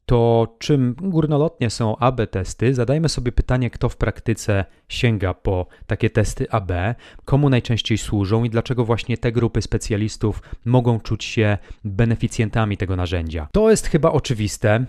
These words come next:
nie zaskoczy nikogo, że zacznę od zespołów produktowych.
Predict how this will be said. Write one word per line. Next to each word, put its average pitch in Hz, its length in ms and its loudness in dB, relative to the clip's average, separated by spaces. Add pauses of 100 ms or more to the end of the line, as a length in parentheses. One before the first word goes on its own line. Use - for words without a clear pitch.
(100)
nie 117 120 2
zaskoczy 123 380 0
nikogo, 120 340 2
że 117 240 4
zacznę 120 360 2
od 107 100 0
zespołów 110 420 0
produktowych. 101 840 0